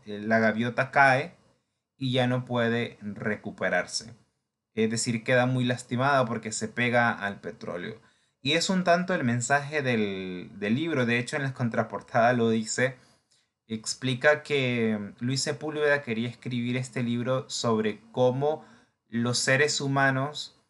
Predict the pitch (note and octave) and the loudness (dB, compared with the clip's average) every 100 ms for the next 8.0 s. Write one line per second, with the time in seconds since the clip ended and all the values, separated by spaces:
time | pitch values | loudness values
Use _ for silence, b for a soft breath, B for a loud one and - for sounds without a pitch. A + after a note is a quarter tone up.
0 | _ _ _ - C3 D3+ C#3 - C#3+ D#3 | _ _ _ -2 0 0 -2 0 0 0
1 | D#3 C3+ - B2 A#2 C#3+ C3 C#3 C#3+ D#3 | -6 -8 -4 -2 0 4 4 4 2 -4
2 | C#3 - C3 A#2+ G#2+ B2 B2+ C3 - - | -6 -4 0 2 0 2 2 2 -2 0
3 | C#3+ D3 C#3+ A2+ A2+ A#2 A2 G#2+ G#2+ G2+ | 2 2 0 -6 -2 0 2 2 0 -2
4 | - G2 G#2 G#2 G#2+ - F2+ b b b | -8 -4 -2 0 -2 -6 -12 b b b
5 | b _ _ A2+ A2 A2 A#2 C#3+ C3 C#3 | b _ _ -2 2 0 0 -2 0 0
6 | C#3 D3 C3 A#2+ G2+ - C3+ C#3 C3+ C#3 | 0 -2 -2 -2 -4 0 2 2 2 0
7 | C#3 B2+ A2 - - F2 F#2 - - | 0 -4 -6 -14 -20 -16 -10 -10 -12